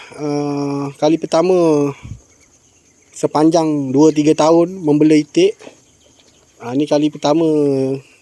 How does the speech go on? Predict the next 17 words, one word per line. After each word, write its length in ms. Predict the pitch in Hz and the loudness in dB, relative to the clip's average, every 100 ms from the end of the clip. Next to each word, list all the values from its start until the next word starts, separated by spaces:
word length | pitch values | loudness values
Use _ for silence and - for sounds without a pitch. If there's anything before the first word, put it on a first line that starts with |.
| - | -20
kena 240 | - 147 147 | -2 0 2
penyakit 400 | 143 143 - 151 | 0 -4 -4 -4
ni 140 | 160 | -2
lah. 100 | 147 - _ _ - _ _ _ _ _ | -4 -10 _ _ -20 _ _ _ _ _
Sebelum 300 | - 190 202 | -8 2 4
ni 80 | 247 | 4
okey. 320 | 214 - 202 - | 0 0 -2 -4
Sebelum 400 | - - 170 190 | -14 -2 0 2
ni 80 | 180 | -2
okey. 240 | - 156 - _ _ _ _ _ - - | -2 -8 -10 _ _ _ _ _ -20 -16
Uh, 240 | 131 135 135 - _ - | -10 -8 -8 -14 _ -10
mungkin 320 | 139 - 175 | -8 0 0
faktor 400 | - 147 - 170 156 147 143 135 | 0 -6 0 0 4 4 4 2
hujan 320 | 143 160 156 | 2 2 0
kot. 240 | 143 107 | -2 -6
Faktor 480 | - 131 - 147 135 | -12 -14 -6 -2 0
hujan. 480 | 131 143 139 160 185 | -2 0 2 0 -6